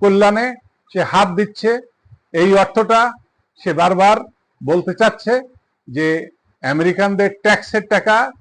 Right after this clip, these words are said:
সঠিকভাবে খরচ করতে হবে আমেরিকানদের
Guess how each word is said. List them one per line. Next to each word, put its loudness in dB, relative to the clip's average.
সঠিকভাবে 0
খরচ 2
করতে -2
হবে 0
আমেরিকানদের -4